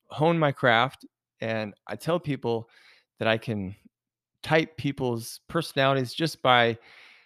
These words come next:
just looking at them. It's, like, instantaneous, and it has to do with looking at their eyes, their facial structure, the body type, the way that they move. And when I figured this out, it kind of blew my mind of the possibilities, 'cause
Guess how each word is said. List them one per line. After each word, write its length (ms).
just 200
looking 300
at 140
them. 340
It's, 160
like, 300
instantaneous, 1000
and 200
it 100
has 240
to 80
do 220
with 160
looking 260
at 140
their 240
eyes, 600
their 140
facial 360
structure, 640
the 100
body 240
type, 340
the 80
way 160
that 160
they 100
move. 500
And 420
when 200
I 140
figured 320
this 240
out, 380
it 240
kind 180
of 120
blew 160
my 140
mind 380
of 120
the 80
possibilities, 840
'cause 340